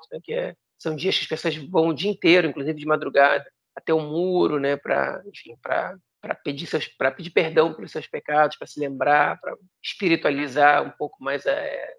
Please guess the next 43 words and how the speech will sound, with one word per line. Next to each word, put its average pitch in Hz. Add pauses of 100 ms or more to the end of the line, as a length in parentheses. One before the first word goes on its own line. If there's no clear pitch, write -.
suas 147
almas, 160
né? 175 (320)
É, 139 (180)
isso 226 (200)
causa 160
aglomeração, 165
obviamente. 170 (200)
Ano 170
passado 160
isso -
foi 170
proibido, 185 (340)
não 208
foi 160
muito 147
seguido 143
à -
risca. 160 (280)
É, 135
e 143
esse 160
ano 165
o -
governo 165
tá 170
debatendo 160
o -
que -
vai 156
acontecer 180 (240)
nessas 156
festividades, 175 (220)
uma 180
novidade, 180 (240)
sem 202
a 208
presença 175
de 170
partidos 160
ultra-ortodoxos 165
na 170
coalizão, 175